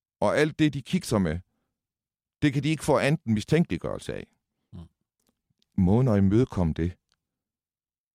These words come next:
Speaker 1: det er rent faktisk at gå med på et tilsyn. Altså, så find nogle mennesker, I stoler på. I stoler på landsretsdommere. Nogle gange. Medmindre de sidder i tilsynet,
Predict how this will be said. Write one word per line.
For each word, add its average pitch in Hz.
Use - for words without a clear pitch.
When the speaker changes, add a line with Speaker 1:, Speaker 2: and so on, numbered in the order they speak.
Speaker 1:
det 123
er 113
rent 117
faktisk -
at 80
gå -
med 90
på 80
et -
tilsyn. -
Altså, 120
så -
find -
nogle 95
mennesker, 104
I 95
stoler 113
på. -
I -
stoler 160
på -
landsretsdommere. 90
Nogle 160
gange. 67
Medmindre 143
de 117
sidder 135
i 95
tilsynet, 139